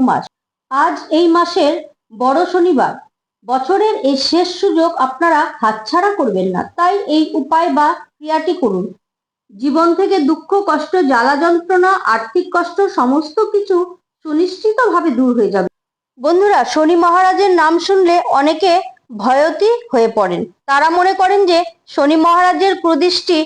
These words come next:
একবার যদি আমাদের ওপরে পড়ে, তাহলে আমাদের এই জীবন একেবারেই ছারখার হয়ে যাবে। হ্যাঁ বন্ধুরা, এটা একদমই সত্য কথা। কিন্তু বন্ধুরা, আপনি কি জানেন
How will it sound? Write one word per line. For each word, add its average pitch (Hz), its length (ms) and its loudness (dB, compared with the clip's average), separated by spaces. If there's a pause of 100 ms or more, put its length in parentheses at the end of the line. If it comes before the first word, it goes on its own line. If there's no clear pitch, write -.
(280)
একবার 247 440 0
যদি 427 220 2
আমাদের 370 420 2
ওপরে 370 360 0
পড়ে, 349 260 2 (320)
তাহলে 247 320 0
আমাদের 233 420 2 (160)
এই 294 160 2 (100)
জীবন 339 320 2 (200)
একেবারেই 226 580 0 (100)
ছারখার 294 580 -2
হয়ে 240 200 2
যাবে। 202 220 0 (580)
হ্যাঁ 349 160 2
বন্ধুরা, 349 380 2 (140)
এটা 277 320 0
একদমই 285 400 2
সত্য 403 300 -2
কথা। 415 260 0 (440)
কিন্তু 349 260 2
বন্ধুরা, 392 460 2
আপনি 226 280 0
কি 339 160 0
জানেন 277 380 2